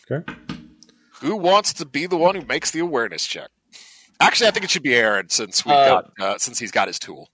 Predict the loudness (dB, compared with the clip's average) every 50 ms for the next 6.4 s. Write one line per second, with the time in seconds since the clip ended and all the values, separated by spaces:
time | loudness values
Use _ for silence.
0 | _ _ -20 -20 -20 -20 -6 -2 0 2 2 2 0 2 2 4 4 6 4 4
1 | 4 2 2 0 2 0 -2 0 0 0 0 0 -2 -2 -2 0 0 0 0 -2
2 | -6 -4 -2 0 2 4 4 2 2 0 0 0 0 0 0 0 0 0 2 2
3 | 2 2 2 0 -2 -2 -2 0 0 0 0 0 0 0 0 2 2 2 2 2
4 | 2 0 0 -2 -6 _ -6 -4 -4 0 2 4 4 4 2 0 -4 -6 -4 -2
5 | 0 0 0 0 0 -4 -4 -2 -2 0 2 2 2 2 2 0 0 0 2 2
6 | 2 2 2 2 2 2 0 -2